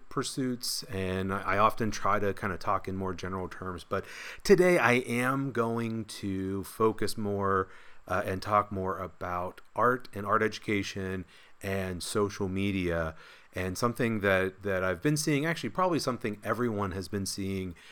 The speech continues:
ever since social media kinda came about. So, um,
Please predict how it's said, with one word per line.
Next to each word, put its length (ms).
ever 200
since 200
social 300
media 420
kinda 340
came 440
about. 500
So, 300
um, 360